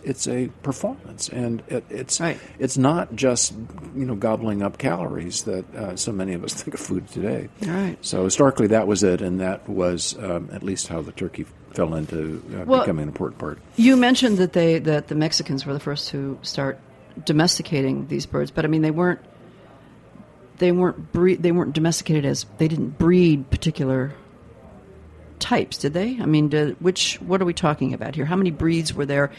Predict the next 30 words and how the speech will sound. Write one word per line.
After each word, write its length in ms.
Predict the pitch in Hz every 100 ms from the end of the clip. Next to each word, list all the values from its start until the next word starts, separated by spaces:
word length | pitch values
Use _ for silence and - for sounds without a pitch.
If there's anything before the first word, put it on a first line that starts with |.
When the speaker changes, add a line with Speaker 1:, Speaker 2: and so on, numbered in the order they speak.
| - - -
Speaker 2:
in 720 | 170 160 156 143 135 135 127
the 100 | 135
Southern 1120 | - - - - - - - 143 139 135 135
Americas? 800 | 135 131 120 135 - - - -
Speaker 1:
Uh, 200 | 123 117 113
well, 140 | 131
this 140 | 180
gets 200 | 190 180
a 40 | 156
little 200 | 139 127
confusing 540 | 120 113 113 110 101
because 300 | 101 - 95
there 140 | 101 90
were 120 | 98
two 400 | - - 160 135
different 640 | 85 120 117 - 104 80
species 680 | - - 147 151 - 73 78
of 300 | - 92 -
turkeys. 420 | - 95 - 69 113
One, 160 | 104
the 80 | 104
ocellated 580 | 95 104 - 90 87 156 120
turkey, 320 | - - 76
Speaker 2:
Ocellated, 140 | 170 160 160 - - -
right. 140 | 92 87
Speaker 1:
uh, 40 |
which 320 | 92 92 - 98 - 107
does 260 | 110 110
not, 400 | 104 104 95 92 90 -
um, 580 | 101 90 90 85 87